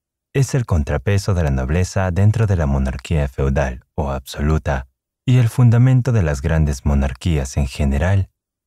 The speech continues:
hasta que, por último, implantada la gran industria y abiertos los cauces del mercado mundial, se conquista la hegemonía política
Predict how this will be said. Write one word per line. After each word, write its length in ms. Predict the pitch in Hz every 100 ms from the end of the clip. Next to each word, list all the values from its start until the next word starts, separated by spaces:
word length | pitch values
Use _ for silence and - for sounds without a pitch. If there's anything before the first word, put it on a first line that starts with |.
| _ _ _
hasta 460 | - 76 - 76
que, 320 | - 71 62 - _ _ _ _ _ -
por 160 | 117
último, 560 | 113 - 73 67 64 - _ _ _ _ _ _ _
implantada 640 | 123 107 117 117 127 117
la 100 | 80
gran 220 | 69 76 71
industria 640 | 69 76 82 - - 69
y 40 | 65
abiertos 580 | 65 73 - 78 67
los 180 | 67 65
cauces 460 | - 76 71 78 69
del 160 | 76
mercado 500 | 69 67 - 76 67
mundial, 480 | 67 67 71 80 78 - _ _ _ _ _
se 200 | - 127
conquista 600 | 120 117 117 127 - 123
la 120 | 117
hegemonía 720 | 98 - 69 67 73 98 90
política 800 | 73 69 78 107 113 - 113 113